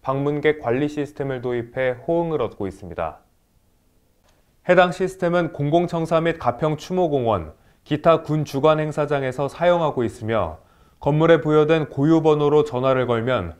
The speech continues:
방문자 기록이 남아 바로 입장이 가능합니다.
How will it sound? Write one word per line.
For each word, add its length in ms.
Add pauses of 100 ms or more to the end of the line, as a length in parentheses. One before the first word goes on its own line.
(200)
방문자 460
기록이 340
남아 420
바로 300
입장이 420
가능합니다. 760